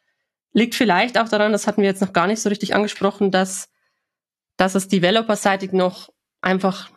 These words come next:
auch noch relativ wenig gibt, ähm, obwohl das alles ja, wie gesagt, auf diesem WebAuthn-Standard aufbaut, also die ganze te-, die ganze technische Sache, die, die, ähm, die die Webseiten betreffen, ähm,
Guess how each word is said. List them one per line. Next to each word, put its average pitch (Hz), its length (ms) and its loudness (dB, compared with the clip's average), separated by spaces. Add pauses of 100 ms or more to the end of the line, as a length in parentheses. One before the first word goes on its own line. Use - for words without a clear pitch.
(240)
auch 202 220 2
noch 185 240 2
relativ 185 400 0
wenig 190 320 0
gibt, 233 480 -2
ähm, 185 520 2 (100)
obwohl 240 260 2
das 277 180 -2
alles 233 240 0
ja, 196 140 2
wie 196 100 0
gesagt, 214 320 0
auf 190 80 -4
diesem 190 240 0
WebAuthn-Standard 180 880 -2
aufbaut, 214 640 -2 (160)
also 180 220 -4 (800)
die 175 60 0
ganze 175 360 0
te-, - 160 -6
die 185 100 -2
ganze 202 260 0
technische 233 380 0
Sache, 196 220 -2
die, 185 140 0
die, 170 380 0 (580)
ähm, 165 560 2 (180)
die 196 60 4
die 175 80 4
Webseiten 190 420 0
betreffen, 170 800 0
ähm, 175 360 -2